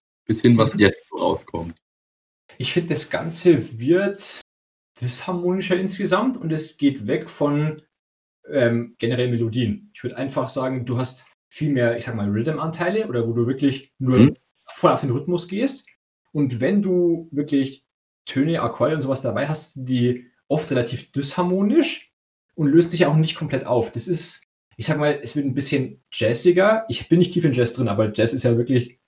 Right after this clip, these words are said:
Speaker 2: mit schrägen Akkorden, die du dann gut, äh, so auflöst. Es ist re-, relativ fluide, viele Möglichkeiten, sonst irgendwas. Und da, mm,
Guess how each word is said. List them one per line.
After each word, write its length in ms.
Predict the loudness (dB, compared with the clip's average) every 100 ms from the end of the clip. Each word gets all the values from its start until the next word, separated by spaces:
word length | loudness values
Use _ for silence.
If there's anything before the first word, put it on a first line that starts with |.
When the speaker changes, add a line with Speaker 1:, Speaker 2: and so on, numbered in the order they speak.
| _
Speaker 2:
mit 240 | 0 0 -2
schrägen 300 | -6 0 2 2
Akkorden, 400 | 0 0 0 0
die 80 |
du 100 | 2
dann 300 | 2 2 0 -6 _ _ -8 _
gut, 320 | -2 -2 -2
äh, 280 | -4 -4 -4
so 180 | -4 0
auflöst. 520 | 2 4 4 4 4
Es 100 | 0
ist 380 | -4 -4 -6 -8 -16 _ _ -4
re-, 300 | 0 0 -2
relativ 360 | -2 -2 -2 -4
fluide, 460 | -4 0 2 4 4
viele 480 | 2 2 4 4 0
Möglichkeiten, 580 | -4 -2 -2 -2 -4 -6
sonst 280 | -10 -10 -10
irgendwas. 500 | -8 -6 -6 -8 _ _ _ _ _ _ -8
Und 240 | -8 -8 _
da, 540 | -2 2 2 0 -4 -14 _ -2
mm, 640 | 0 2 2 2 2